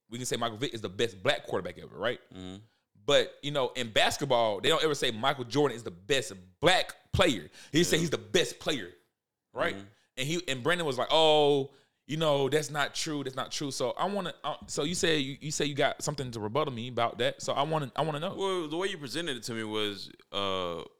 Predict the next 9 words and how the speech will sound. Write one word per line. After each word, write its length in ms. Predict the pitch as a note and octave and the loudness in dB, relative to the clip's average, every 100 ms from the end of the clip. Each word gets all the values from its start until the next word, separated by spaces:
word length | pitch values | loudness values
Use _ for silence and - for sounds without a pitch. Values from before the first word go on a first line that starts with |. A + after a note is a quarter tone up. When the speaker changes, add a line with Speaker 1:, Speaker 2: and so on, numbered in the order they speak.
| _ _ _ _ A#1+ | _ _ _ _ _
Speaker 2:
why 140 | G#2+ A2+ | -2 -2
do 80 | |
they 160 | G#2+ G#2+ G#2 - _ D2+ F2+ | -2 -4 -6 -12 _ _ -10
refer 360 | G2 F2+ G#2 G#2 | -8 -6 -4 -4
to 180 | G#2 F2+ | -6 -10
black 320 | E2+ G#2 - | -2 -4 -2
athletes 500 | F#2+ F#2 - F#2 - - | -6 -6 -6 -10 -10 -10
as 440 | F2 F#2 F2+ E2 | -6 -4 -4 -8
Speaker 1:
The 60 | - | -16